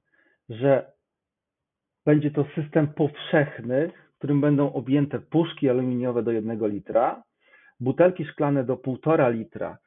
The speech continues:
I tutaj też jest nowość w stosunku do projektu. E,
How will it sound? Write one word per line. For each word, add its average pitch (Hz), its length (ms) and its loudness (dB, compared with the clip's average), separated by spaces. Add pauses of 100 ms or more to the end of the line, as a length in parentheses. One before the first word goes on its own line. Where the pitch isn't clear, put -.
(380)
I - 60 -12
tutaj 147 320 0
też 143 260 -4
jest - 180 -6
nowość 127 280 0
w - 40 -20
stosunku 127 340 -10
do 120 120 -4
projektu. 120 680 -2 (420)
E, 101 460 2